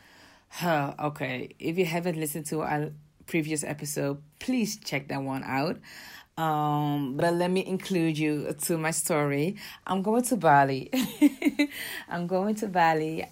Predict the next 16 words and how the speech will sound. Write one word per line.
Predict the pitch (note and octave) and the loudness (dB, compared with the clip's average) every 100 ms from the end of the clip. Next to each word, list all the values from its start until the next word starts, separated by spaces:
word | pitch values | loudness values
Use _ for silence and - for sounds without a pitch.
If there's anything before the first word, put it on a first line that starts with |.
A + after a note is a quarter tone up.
| - | -4
um, | D3+ D3+ D3+ D3 D3 D3 C#3+ - | 0 0 0 -2 -2 -4 -8 -10
because | - D3+ - D3+ D3 C#3+ C#3+ D3 - - - - - _ _ - | -10 -10 -4 0 0 0 -2 -6 -12 -18 -20 -20 -20 _ _ -4
a | |
good | E3+ E3 F#3 D#3 | -2 0 0 0
girlfriend | E3+ E3 G3 E3 D3 | 2 2 2 0 0
of | C#3 | 0
mine, | C#3+ C#3 C3 B2+ D3 D#3+ - - | 0 0 0 0 -2 -6 -10 -4
A | E3 | -4
K | D#3+ - | -2 -2
A | D3 D3 | 2 2
Cosmos, | D3 - F3 G#3 F#3+ C#3 A#2 C#3+ F#3 - - - - - - - | 0 -2 -2 -2 -2 -2 0 0 0 -4 -10 -16 -16 -18 -6 0
um, | F3 E3+ E3 E3 D#3+ D#3+ D#3+ D3+ - _ _ _ | 2 2 0 -2 -2 -4 -6 -8 -12 _ _ _
is | - | -2
celebrating | - B3 A#3+ G#3+ G#3+ A3+ | 2 2 4 2 2 2
her | G#3 | 2
birthday. | F#3 G3 C4 D3+ C#3+ C3+ D3 | 4 4 4 2 2 2 -2